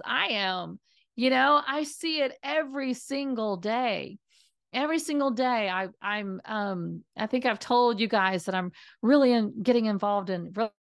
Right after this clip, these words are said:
estate investing, and I've been joining different people's groups. And there was, there was someone that, uh,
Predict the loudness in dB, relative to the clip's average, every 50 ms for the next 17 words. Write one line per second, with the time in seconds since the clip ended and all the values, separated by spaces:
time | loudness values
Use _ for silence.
0 | -4 -4 -4 -2 -2 -4 -2 -4 -4 -4 -6 -6 -6 -8 -6 -6 -4 -4 -4 -4
1 | -4 -4 -6 -10 -16 -20 -20 _ -8 -2 4 6 6 6 6 4 2 2 0 0
2 | -4 -4 -4 -4 -4 -4 -6 -6 -6 0 2 4 4 4 2 -2 -4 -2 -2 -2
3 | -2 -4 -8 -14 -20 -20 -12 _ 0 2 4 4 2 0 0 -6 -10 -12 -8 -2
4 | -2 0 0 0 0 2 2 4 6 6 6 4 4 4 2 2 0 0 -4 -10
5 | -16 -16 _ -8 -8 -8